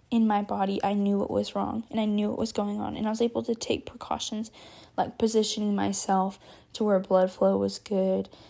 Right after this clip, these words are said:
and, you know, not standing up and walking on my knee. And I knew how to, you know, position it when I slept, you know, those nights I was away from home and all that. And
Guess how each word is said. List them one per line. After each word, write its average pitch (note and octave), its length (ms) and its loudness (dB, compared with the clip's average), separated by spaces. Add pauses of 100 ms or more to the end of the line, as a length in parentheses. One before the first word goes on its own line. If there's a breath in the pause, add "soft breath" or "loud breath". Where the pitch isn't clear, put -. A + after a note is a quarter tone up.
(240 loud breath)
and, F#3+ 600 0 (380)
you G#3 140 0
know, G3 200 0 (140)
not G#3+ 420 2
standing A3 380 6
up F#3+ 180 0
and G3+ 100 2
walking G#3 440 0
on - 200 0
my A3+ 140 -2
knee. B3 380 -2 (580 soft breath)
And G#3+ 180 4
I G3 120 2
knew G3+ 160 4
how G3+ 280 0
to, - 220 -2
you - 680 -2
know, G#3 200 -6
position A3 460 0
it - 80 -8
when C4 160 0
I C4+ 80 4
slept, - 580 -4 (480 soft breath)
you A#3 120 -2
know, G3+ 120 0
those G3 240 -2
nights G3+ 280 0
I G3+ 60 0
was G3 100 -6
away G#3+ 200 -4
from G#3 200 -6
home C4 300 2
and A3 100 0
all G#3 160 -4
that. A#3+ 260 -4 (1300 soft breath)
And A#3+ 460 4